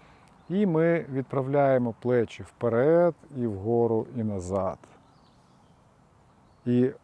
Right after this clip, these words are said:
лопатками проходимо повільно по хребту. З'єднуємо лопатки і проводимо їми по хребту.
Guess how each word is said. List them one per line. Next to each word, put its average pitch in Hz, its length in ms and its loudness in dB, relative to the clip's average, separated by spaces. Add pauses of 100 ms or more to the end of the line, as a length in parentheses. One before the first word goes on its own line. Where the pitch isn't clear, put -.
(240)
лопатками 107 800 -2 (2000)
проходимо 127 680 2
повільно 123 800 -2
по 120 220 -4
хребту. 110 680 -8 (840)
З'єднуємо 113 640 -6
лопатки 165 520 -8
і 131 120 -8
проводимо 120 720 -2
їми 117 340 -6
по 104 100 -12
хребту. 104 560 -18